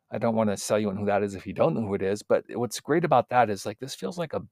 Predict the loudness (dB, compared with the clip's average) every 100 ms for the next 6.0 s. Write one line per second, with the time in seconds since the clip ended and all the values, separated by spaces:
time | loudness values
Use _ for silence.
0 | _ -4 0 0 0 -2 -2 -2 -2 -4
1 | _ _ _ _ _ _ _ _ _ _
2 | _ 2 4 6 4 2 -2 -6 -6 -2
3 | -2 0 0 0 0 -2 -2 -4 -4 -2
4 | -2 -4 -2 -2 -2 -8 -10 -6 -4 -2
5 | -2 -2 -6 -6 -4 0 0 0 -4